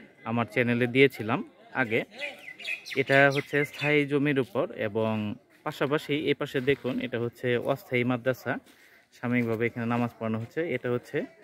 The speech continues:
স্কুলের পাশেই। আর জায়গাটার লোকেশন হচ্ছে, আহ, ধনবাড়ী উপজেলা, টাঙ্গাইল জেলা, ধনবাড়ী উপজেলা, বন্দরটাকুরিয়া গ্রাম। এটা হচ্ছে পৌরসভার ছয় নম্বর ওয়ার্ডে অবস্থিত।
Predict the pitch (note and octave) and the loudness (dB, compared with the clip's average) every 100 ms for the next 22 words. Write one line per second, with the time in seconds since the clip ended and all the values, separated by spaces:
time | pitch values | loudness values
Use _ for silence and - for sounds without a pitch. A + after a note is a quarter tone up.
0 | - - _ - - D3 D3+ - C#3+ - | -20 -20 _ -12 -4 2 2 2 -2 -4
1 | F2+ D#2+ G#2 G#2+ G#2+ A#2+ A#2 C3 C3 C#3 | -10 -8 -4 -2 0 0 0 -2 -4 -4
2 | C#3+ D#3+ D3+ D3 - B2 C3 - _ _ | -6 -6 -4 -4 -4 -4 -4 -8 _ _
3 | _ _ _ - G2+ G2+ A2 A2+ B2+ D3+ | _ _ _ -16 -10 -6 -4 0 2 4
4 | D#3 C3 A2+ C3+ A#3+ D3+ C#3+ C#3+ C3 A#2 | 2 0 0 0 -2 -2 2 4 4 0
5 | B2+ B2 A#2 B2+ C3+ C3 A#2+ A#2 C#3 A#3 | 0 -2 -2 0 -2 -2 -2 0 -2 -4
6 | C3 C3+ C#3 C#3 C#3 C#3 C3+ C3 G#2+ F2+ | -4 -2 0 0 -4 -4 -2 -2 -2 -4
7 | D#2+ - A2+ A2+ - B2+ D3+ D3+ D3+ C3 | -6 -10 -6 -6 -4 -4 0 0 0 -2
8 | A#2+ - - D3+ D3 C3 A2+ A#2+ A#2+ A#2 | -4 -4 -2 0 2 2 2 2 2 2
9 | A#2+ A2 G#2+ - A2 | 0 -2 -6 -8 -8